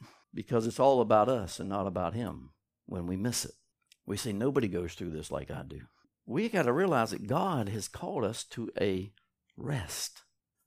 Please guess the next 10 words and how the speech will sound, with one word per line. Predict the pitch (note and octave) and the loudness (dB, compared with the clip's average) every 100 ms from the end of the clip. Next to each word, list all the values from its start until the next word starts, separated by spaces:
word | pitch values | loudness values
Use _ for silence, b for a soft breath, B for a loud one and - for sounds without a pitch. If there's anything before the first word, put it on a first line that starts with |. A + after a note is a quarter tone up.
| _ _ _ | _ _ _
His | A#2+ G2 | 0 2
rest | A#2+ C#3 - | 2 2 2
doesn't | A2+ G#2 | 0 2
mean | A#2 | 0
don't | G#2+ A2 - | 0 -2 0
work. | A2+ C#3 - - _ _ _ - _ | 4 4 2 -8 _ _ _ -20 _
So | - C#3 C#3 C3 | 2 8 8 8
in | D3 D3 | 6 6
the | C3 | 6
perfecting, | - B2+ A2+ - - A3+ - - E2 - A#2 | 4 -2 -2 -2 -2 -2 -4 -6 -4 -4 -8